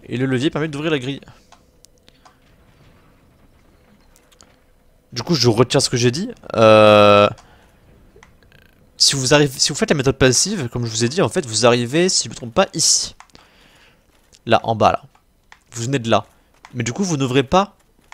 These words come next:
la porte, le portail qu'il y a ici, en fait. Donc le seul moyen, en fait, c'est la méthode bourrine. Donc je retire ce que j'ai dit. Euh,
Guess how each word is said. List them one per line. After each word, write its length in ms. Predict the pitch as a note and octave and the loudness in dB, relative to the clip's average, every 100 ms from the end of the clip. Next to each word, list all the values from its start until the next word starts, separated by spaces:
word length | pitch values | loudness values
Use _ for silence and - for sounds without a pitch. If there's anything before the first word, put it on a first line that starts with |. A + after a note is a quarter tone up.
| _ | _
la 140 | C#3 | -2
porte, 400 | - D#3+ C#3+ - | 0 -2 -2 -10
le 140 | - C3+ | -4 -2
portail 320 | D3+ - D#3 | 0 2 0
qu'il 140 | - | 0
y 20 | C3+ | -2
a 0 | |
ici, 320 | - - - | -2 -2 -8
en 100 | - | -12
fait. 360 | A#2 A#2 - - _ _ _ _ _ _ _ _ _ _ _ _ _ _ | -8 -8 -8 -12 _ _ _ _ _ _ _ _ _ _ _ _ _ _
Donc 180 | B2 B2 | -12 -2
le 60 | |
seul 220 | B2+ F#3+ E3+ | 2 2 4
moyen, 280 | E3 D#3+ | 2 2
en 120 | G3+ C#3+ | 0 -4
fait, 400 | G2 - - - _ _ | -6 -6 -10 -12 _ _
c'est 360 | - - E3+ G3 | 2 2 2 0
la 120 | B2+ | -2
méthode 220 | A#2+ D3+ | -6 -8
bourrine. 360 | C#3 D#3 C#3 A2 - _ _ _ _ _ _ _ _ _ _ _ | -4 -4 -4 -8 -16 _ _ _ _ _ _ _ _ _ _ _
Donc 140 | A#2 G#2+ | -14 -8
je 120 | A2 | -6
retire 360 | G#2 A2+ - A#2 | -2 -2 -2 -6
ce 80 | |
que 80 | - | -6
j'ai 120 | A2 | -8
dit. 220 | G#2+ D#3 A3 - | -6 -8 -10 -4
Euh, 800 | G#2+ G#2 G#2 G2+ G2 F#2+ F#2+ F#2+ | 2 4 4 4 2 0 0 -4